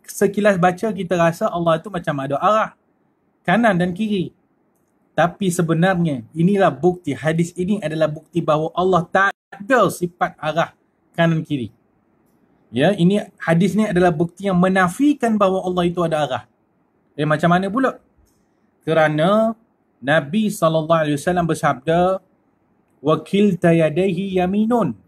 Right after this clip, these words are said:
Kedua-dua tangan Allah itu belah kanan. Ha, kan? Ha. Jadi macam mana kedudukan? Maksudnya macam mana belah kedua-dua tangan Allah itu belah kanan? Ha,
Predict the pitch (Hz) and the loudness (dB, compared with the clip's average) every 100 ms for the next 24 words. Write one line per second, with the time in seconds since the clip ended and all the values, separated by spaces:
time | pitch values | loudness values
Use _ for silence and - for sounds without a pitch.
0 | _ _ _ _ _ _ _ _ _ _ | _ _ _ _ _ _ _ _ _ _
1 | _ _ _ _ - 165 170 208 180 226 | _ _ _ _ 0 2 4 4 4 2
2 | 196 190 208 277 269 208 190 208 214 175 | 2 2 0 0 -2 -4 -6 -2 -2 -4
3 | 185 175 262 262 208 _ _ 139 160 156 | -10 -8 -10 -10 -14 _ _ -6 -6 -6
4 | - 135 110 90 _ _ _ _ _ _ | -6 -6 -6 -10 _ _ _ _ _ _
5 | _ _ _ _ _ _ _ _ _ _ | _ _ _ _ _ _ _ _ _ _
6 | _ _ 113 135 143 147 143 143 139 135 | _ _ 0 2 4 2 2 2 0 0
7 | 127 123 120 147 107 90 104 87 85 _ | -2 -2 -2 -2 -2 _ -20 -20 _ _
8 | _ _ _ _ _ _ _ _ 135 240 | _ _ _ _ _ _ _ _ 0 2
9 | 254 233 220 285 247 - 165 151 156 151 | 2 2 2 2 0 -2 -4 -2 -4 -2
10 | 143 120 139 147 226 214 190 190 233 285 | -2 -2 -6 -6 -6 -4 -2 -2 0 0
11 | 233 190 160 - _ _ _ _ - 185 | 0 0 -2 -2 _ _ _ _ 2 2
12 | 170 202 185 202 175 170 165 147 143 127 | 4 4 4 4 2 0 -2 -6 -8 -8
13 | 123 175 202 202 233 180 _ _ _ _ | -8 -6 -4 -4 -6 -10 _ _ _ _
14 | _ _ _ _ 95 98 | _ _ _ _ -14 -14